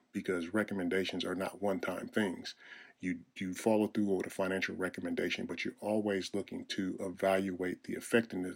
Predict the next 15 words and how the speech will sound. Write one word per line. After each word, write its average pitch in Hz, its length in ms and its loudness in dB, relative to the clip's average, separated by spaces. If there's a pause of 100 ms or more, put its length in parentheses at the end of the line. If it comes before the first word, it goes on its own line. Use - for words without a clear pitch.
(160)
effectiveness - 680 4
of 107 180 0
that 95 220 0
recommendation. 90 760 0 (540)
So 87 400 2 (200)
having 101 320 4
a 85 80 0
solid 95 360 4
perspective 92 520 -2
can - 140 -4
help - 300 2
you 90 260 -2
even 110 280 4
as 90 180 0
you 92 220 -2